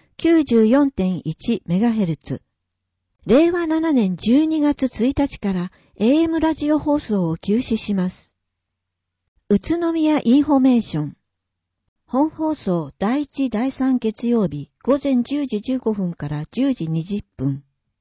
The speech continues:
再放送、第一、第三火曜日、午後五時二十分から五時二十五分。十一月二十四日は市長出演。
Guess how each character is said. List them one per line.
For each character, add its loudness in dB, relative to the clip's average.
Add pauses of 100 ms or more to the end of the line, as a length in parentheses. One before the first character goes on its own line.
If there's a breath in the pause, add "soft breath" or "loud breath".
(420)
再 -4
放 -4
送、 -4 (220)
第 -2
一、 -8
第 -4
三 -4
火 -6
曜 0
日、 -8 (180)
午 0
後 4
五 0
時 -2
二 0
十 -6
分 0
か -8
ら -8 (140)
五 4
時 -2
二 0
十 -2
五 0
分。 -6 (1200)
十 4
一 -4
月 -2
二 0
十 2
四 0
日 -2
は -2
市 -16
長 -2
出 -10
演。 -4